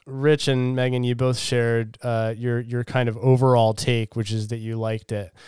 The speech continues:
But, um, other thoughts on season one of The Rings of Power? Again, avoiding any spoilers. Uh, I would just ask, did you think it was a good show in general? How did it compare to your expectations?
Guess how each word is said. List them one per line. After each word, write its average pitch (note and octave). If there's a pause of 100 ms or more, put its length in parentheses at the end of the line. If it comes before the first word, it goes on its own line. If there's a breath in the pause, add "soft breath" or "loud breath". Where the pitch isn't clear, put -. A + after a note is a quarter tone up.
(280 loud breath)
But, B2+
um, B2
other G#3+
thoughts D#3+
on C3+
season C#3
one B2
of A#2+
The A#2
Rings A2+
of A2+
Power? G#2
Again, A2+
avoiding A#2+
any A2+
spoilers. G#2+ (420 loud breath)
Uh, B2
I C3
would C#3+
just C3+
ask, A#2+ (760)
did B2+
you A#2+ (120)
think D#3
it D3+
was B2+
a B2
good C3
show A#2+
in A2+
general? C3+
How B2
did A#2
it A#2
compare B2
to A#2+
your A2+
expectations? A#2+